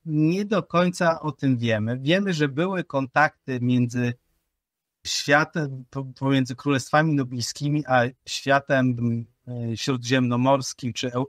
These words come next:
Europą, ponieważ mamy wzmiankę o tym, że w tysiąc dwieście czwartym roku, no to już taki późny okres, y, krucjat,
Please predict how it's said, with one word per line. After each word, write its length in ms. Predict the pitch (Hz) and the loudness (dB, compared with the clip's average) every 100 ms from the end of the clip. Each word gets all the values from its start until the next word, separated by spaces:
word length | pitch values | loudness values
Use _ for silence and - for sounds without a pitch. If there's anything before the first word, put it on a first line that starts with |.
| - | 0
Europą, 680 | 127 131 120 107 113 131 170 _ _ _ _ _ | 2 2 2 0 0 -2 -2 _ _ _ _ _
ponieważ 500 | 131 160 202 180 - | -2 0 2 0 0
mamy 280 | 170 190 165 | 0 0 -2
wzmiankę 520 | 123 139 175 180 143 | -2 0 2 2 2
o 100 | 151 | 2
tym, 180 | 180 160 | 2 -2
że 140 | 143 | -2
w 60 | 123 | -2
tysiąc 400 | 180 - 147 123 | -4 -2 -2 -2
dwieście 400 | 127 156 - 143 | -2 0 0 -6
czwartym 560 | - 143 135 - 131 | -2 2 2 2 2
roku, 400 | 123 123 120 135 | 2 0 -4 -6
no 140 | 139 151 | -4 -2
to 120 | 156 | 0
już 140 | 135 | 0
taki 260 | - 127 127 | 0 -2 -2
późny 360 | - 147 120 113 | 0 0 2 2
okres, 440 | 110 117 107 - - | 2 -2 -8 -10 -4
y, 280 | 117 113 110 | -2 -2 -4
krucjat, 440 | - 123 - 151 | -4 -4 2 2